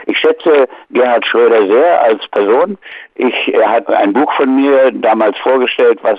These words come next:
nach meiner und seiner Meinung auch einen gewissen Einfluss auf seine Hartz-vier-Reform gehabt hat. Und ich schätze ihn persönlich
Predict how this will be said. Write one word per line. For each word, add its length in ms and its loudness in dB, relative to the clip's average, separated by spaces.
nach 200 -2
meiner 460 0
und 140 -4
seiner 300 0
Meinung 340 0
auch 160 -2
einen 220 -2
gewissen 400 -2
Einfluss 400 -2
auf 200 0
seine 340 0
Hartz-vier-Reform 840 0
gehabt 320 -2
hat. 140 -2
Und 280 0
ich 160 -4
schätze 260 -4
ihn 160 -2
persönlich 480 0